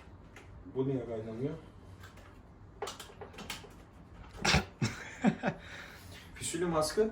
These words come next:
birazcık daha, yani normal şartlarda bütün kuru malzemeleri koyup karıştırılıyor.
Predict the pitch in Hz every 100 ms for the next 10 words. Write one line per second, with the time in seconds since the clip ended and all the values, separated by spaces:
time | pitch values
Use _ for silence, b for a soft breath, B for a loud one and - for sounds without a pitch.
0 | - 143 143 135 - 151 180 - - -
1 | - - - - - - 123 104 127 160
2 | 175 175 170 170 165 165 139 135 180 -
3 | 151 156 151 147 143 139 147 - 143 143
4 | - 123 127 - 135 135 143 107